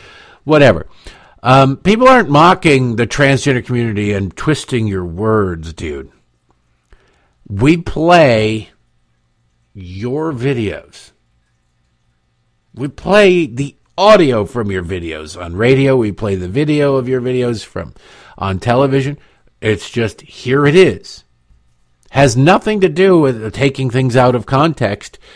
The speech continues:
You released a thirty-second video. We played the whole thirty seconds. There's no out of context unless you're screwing yourself over,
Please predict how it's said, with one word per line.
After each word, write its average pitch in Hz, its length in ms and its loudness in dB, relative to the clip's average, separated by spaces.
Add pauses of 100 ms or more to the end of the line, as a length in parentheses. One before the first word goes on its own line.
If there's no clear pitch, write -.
(120)
You 98 240 -4
released 143 560 0
a 113 220 -2
thirty-second 156 1040 -2
video. 131 640 4 (560)
We - 100 -20
played 113 260 -2
the 92 100 -4
whole 104 160 -2
thirty 95 300 -8
seconds. - 540 -12 (560)
There's 98 120 -16
no 139 200 -4
out 147 260 0
of 147 140 -2
context 151 720 -2
unless 110 380 -4
you're 120 300 0
screwing 101 400 -4
yourself 82 440 -8
over, 76 380 -16